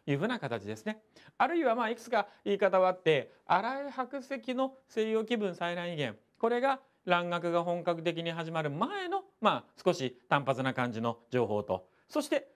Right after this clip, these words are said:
まあ、本格的になっていくのが、この吉宗の漢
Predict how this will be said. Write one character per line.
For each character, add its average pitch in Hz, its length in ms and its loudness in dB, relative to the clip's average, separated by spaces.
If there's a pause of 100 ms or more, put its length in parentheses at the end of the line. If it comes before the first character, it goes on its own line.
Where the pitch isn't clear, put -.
(120)
ま 240 80 6
あ、 - 20 8
本 240 160 4
格 247 200 4
的 240 140 2
に 247 60 -2
な 247 160 0
っ 233 40 -6
て 220 80 0
い - 20 2
く 190 80 -2
の 180 100 -2
が、 233 220 -2 (180)
こ 190 80 6
の 180 180 2 (140)
吉 175 240 2
宗 156 180 0
の 131 160 -2 (140)
漢 147 180 0